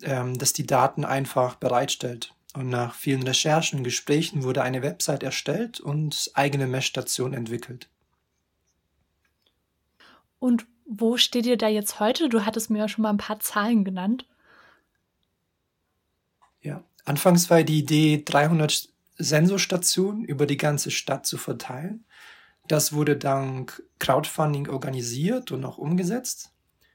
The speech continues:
Speaker 1: Dann gab es auch die Internetseite, die Karte mit den aktuellen Messwerten.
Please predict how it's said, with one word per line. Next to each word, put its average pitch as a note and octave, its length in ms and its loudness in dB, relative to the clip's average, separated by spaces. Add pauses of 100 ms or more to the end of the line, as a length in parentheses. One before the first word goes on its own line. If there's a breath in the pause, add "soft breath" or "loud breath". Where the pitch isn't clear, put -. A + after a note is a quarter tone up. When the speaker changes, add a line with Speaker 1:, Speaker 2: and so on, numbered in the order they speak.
(240)
Speaker 1:
Dann D3+ 200 -4
gab C#3+ 220 -2
es - 140 -6
auch C#3+ 160 -6
die C#3 320 -12
Internetseite, D3+ 1200 0 (160)
die B2+ 320 -6
Karte C#3+ 400 -4
mit C3 160 -4
den C3+ 140 -6
aktuellen B2+ 400 -8
Messwerten. F#3+ 580 -8